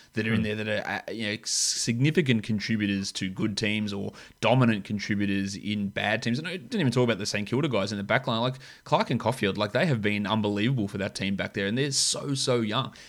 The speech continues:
Speaker 1: And there are a lot of these young guys who are doing really, really impressive things. And every year when you come to look at these, uh, twenty-two under twenty-two type squad, you go, "The game's in pretty good hands," 'cause there are a bunch of,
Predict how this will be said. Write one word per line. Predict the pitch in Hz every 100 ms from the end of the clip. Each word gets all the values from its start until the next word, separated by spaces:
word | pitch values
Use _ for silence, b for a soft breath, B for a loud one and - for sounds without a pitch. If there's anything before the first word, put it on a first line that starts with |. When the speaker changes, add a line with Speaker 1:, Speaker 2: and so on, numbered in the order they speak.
| B
Speaker 1:
And | - 123
there | 156
are | 123 110
a | 107
lot | 107 104 113
of | 120 107
these | 101 101 104
young | 101 104
guys | 98 95 92
who | 107
are | 98
doing | 98 110 104 101
really, | 117 147 127
really | 113 107
impressive | 101 98 104 - 95
things. | 107 98 98
And | 104 101 B B B B
every | - 123 151 139
year | 127 151 123
when | 113 113
you |
come | 110 127 120
to | 107
look | 113 135
at | -
these, | 107 104 101 101 110
uh, | 104
twenty-two | 101 113 104 101 104
under | 98
twenty-two | 98 107 101 - 98
type | 98 95
squad, | - 127 139
you | 101
go, | 110
"The | 107
game's | 104 147 127
in | 107
pretty | - 110
good | 104 104
hands," | 104 101
'cause | - 104
there | 120
are |
a | 101
bunch | 98 107 107 -
of, | 98